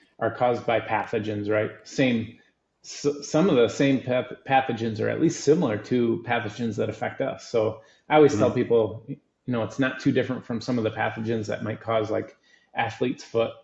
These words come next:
Speaker 1: Um, almost every pathogen that we see in turf grass is a, is a fungi.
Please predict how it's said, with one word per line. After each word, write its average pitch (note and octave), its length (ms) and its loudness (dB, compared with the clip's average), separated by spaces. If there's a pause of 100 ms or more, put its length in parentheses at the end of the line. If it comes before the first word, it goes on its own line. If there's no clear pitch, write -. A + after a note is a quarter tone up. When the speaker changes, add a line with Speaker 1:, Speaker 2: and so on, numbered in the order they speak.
(540)
Speaker 1:
Um, G#2+ 420 -6 (560)
almost C#3 540 2
every D3+ 300 6
pathogen B2 680 -2
that A#2 120 -2
we A#2+ 140 0
see C3+ 180 -2
in A#2 100 -2
turf A#2 260 -4
grass A2+ 320 -4
is A2+ 100 -4
a, A#2 220 -2
is A2 120 -4
a A#2 60 0
fungi. G#2+ 480 -4